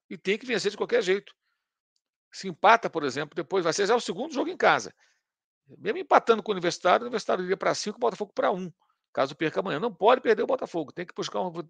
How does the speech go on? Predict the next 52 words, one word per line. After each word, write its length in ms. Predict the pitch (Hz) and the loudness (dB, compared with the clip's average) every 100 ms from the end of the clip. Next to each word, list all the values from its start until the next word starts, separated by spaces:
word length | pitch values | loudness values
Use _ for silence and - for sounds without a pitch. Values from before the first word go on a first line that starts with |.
| - | -12
um 100 | 156 | -8
resultado 360 | 170 - 175 | -6 -2 -2
contra 220 | 190 185 | -4 -6
a 20 | 175 | -6
L 80 | |
D 100 | 135 | -4
U, 140 | 123 180 | -4 -4
bem 160 | 180 | -4
complicado 440 | 226 254 226 190 208 | -4 -6 0 2 2
o 60 | |
jogo. 180 | 165 120 | 0 0
Olha 80 | 196 | 0
o 60 | 190 | 4
Flamengo 320 | 202 156 135 | 2 4 0
aí, 100 | 90 | -2
ó. 40 | - - - _ | -6 -20 -20 _
Quatro 280 | - 185 - | 6 6 6
pontos, 320 | - 220 233 - | 0 0 -2 -2
Bolívar 340 | 185 165 165 | 0 2 2
tem 140 | 175 | 0
três, 240 | 180 196 208 | 2 2 2
mas 120 | 208 | 2
vai 80 | 214 | 0
jogar 220 | 202 196 | 2 2
amanhã, 340 | 202 208 135 - _ _ - _ - | 2 0 -2 -4 _ _ -20 _ -14
em 100 | 151 | 4
casa 280 | 156 160 | 6 6
com 80 | 160 | 2
o 20 | |
Milionários. 460 | 156 175 151 104 95 | -2 -2 0 0 0
Dois 180 | 233 233 | 0 0
times 200 | 233 190 | -2 2
da 80 | 196 | 2
altitude, 500 | 175 165 120 92 95 | 0 -6 -8 -6 -10
né? 120 | 156 - _ _ _ _ _ - | -12 -14 _ _ _ _ _ -4
Aí 140 | 127 | -2
vejamos 360 | 156 131 143 139 | -2 -2 -4 -8
como 180 | 147 | -8
vai 120 | 143 147 | -6 -6
ficar. 260 | 151 92 | -4 -4
Nesse 220 | 101 - | -2 -4
momento, 260 | 135 123 127 | -6 -6 -4
o 40 | |
Bolívar 280 | 131 127 135 | -4 -2 -4
tem 140 | 160 165 | -6 -4
três, 340 | 170 185 180 | 0 2 0
o 80 | - | -4
Milionários 400 | 160 160 131 127 | -2 0 0 -4
tem 160 | 160 | -8
um, 160 | 135 156 | -8 -8
o 80 | - | -2
Palestino 520 | 151 135 - 143 143 | 0 0 -2 -6 -8